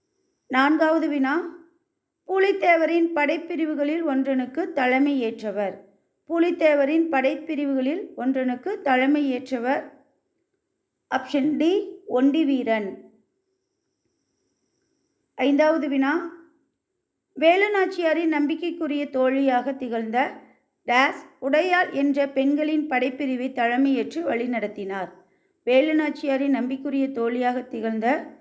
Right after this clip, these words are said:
யார் உடையாள் என்ற பெண்களின் படைப்பிரிவை தலைமையேற்று வழிநடத்தினர்? ஆப்ஷன் பி, குயிலி.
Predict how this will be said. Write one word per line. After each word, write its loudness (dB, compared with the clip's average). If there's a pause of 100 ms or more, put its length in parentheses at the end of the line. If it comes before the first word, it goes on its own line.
(280)
யார் 0
உடையாள் 2
என்ற 0
பெண்களின் 0
படைப்பிரிவை -4
தலைமையேற்று 0
வழிநடத்தினர்? -4 (1200)
ஆப்ஷன் 2
பி, -2 (160)
குயிலி. -2